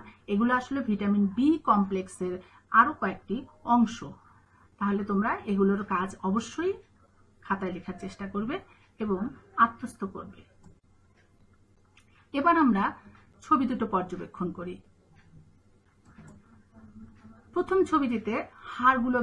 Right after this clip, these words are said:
বেশ দুর্বল এবং ভঙ্গুর। দ্বিতীয় ছবিতে ত্বক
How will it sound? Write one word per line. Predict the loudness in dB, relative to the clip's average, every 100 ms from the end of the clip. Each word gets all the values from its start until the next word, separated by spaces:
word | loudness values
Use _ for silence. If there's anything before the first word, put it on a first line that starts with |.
| 2
বেশ | 0 0
দুর্বল | 0 2 2 2 0 -4 -2
এবং | 0 -2 -4 _ -4 -2
ভঙ্গুর। | 4 4 4 2 -4 _ _ _ _ _ _ _ _ -20 -20 -14 -4
দ্বিতীয় | 0 2 2 2
ছবিতে | 2 0 2 0 -4 -6 -18 -20 _ 2
ত্বক | 4 6